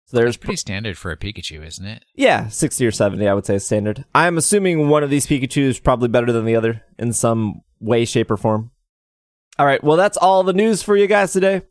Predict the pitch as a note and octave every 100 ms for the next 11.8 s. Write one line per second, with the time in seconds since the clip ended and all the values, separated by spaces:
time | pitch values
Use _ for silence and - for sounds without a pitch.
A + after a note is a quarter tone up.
0 | _ _ - D3+ - D#3 - E3 D#3 E3
1 | G#3 G3+ - E3+ - C#3+ C3 C3 C3+ -
2 | A#2+ B2 C#3+ G#3 A3 F3 G3+ F3+ - G3
3 | C3+ E3 - D#3+ - D#3 D3 E3 D#3+ -
4 | C3 C#3+ D3+ D3 _ _ _ _ - A#2
5 | B2 A2 - A#2+ A#2+ - - C3 C3 -
6 | C3+ C3 B2 C3+ B2+ C3 - A#2+ B2+ -
7 | B2 G#2 A#2 A2+ A#2+ - C#3+ C#3 C#3 C3+
8 | B2+ B2+ - A2+ G#2+ G2+ A2+ - G2+ G#2
9 | A2 A#2 G#2 F2 D#2 D#2 - E2+ D#2+ D#2
10 | D#2 E2+ E3+ G3+ G3+ F#3+ F3+ E3+ E3+ E3
11 | E3+ D#3 D#3+ D#3+ D3 - - -